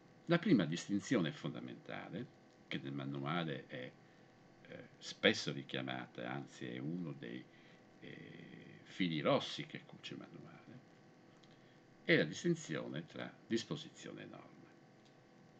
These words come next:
La disposizione, si dice, è la proposizione scritta dal legislatore.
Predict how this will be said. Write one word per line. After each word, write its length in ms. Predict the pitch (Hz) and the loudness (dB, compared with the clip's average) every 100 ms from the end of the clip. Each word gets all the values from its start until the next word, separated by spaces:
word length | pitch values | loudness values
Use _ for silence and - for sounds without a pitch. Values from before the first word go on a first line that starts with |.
| - - - - - - - - - - - - - - - - - - - - - - - - - - - | -20 -20 -20 -20 -20 -20 -20 -20 -20 -20 -20 -20 -20 -20 -20 -20 -20 -20 -20 -20 -20 -20 -20 -20 -20 -12 4
La 140 | 98 | 4
disposizione, 720 | 95 - 143 190 - 240 139 | 4 4 4 4 6 6 6
si 180 | - 143 | 6 4
dice, 480 | 156 180 - 196 - - - - - - - - - - - | 4 2 0 -2 -4 -10 -20 -20 -20 -20 -20 -20 -20 -10 8
è 260 | 156 165 - - - - - - | 8 8 4 -20 -20 -20 -20 -2
la 260 | 113 151 147 - - | 4 4 2 -12 2
proposizione 920 | 151 170 139 113 117 - 123 104 104 | 4 4 2 0 0 -2 2 4 2
scritta 520 | - - 80 - - | 0 -4 -6 -4 -6
dal 180 | 69 65 | -4 -6
legislatore. 640 | 65 - - - - - | -8 -12 -14 -14 -14 -18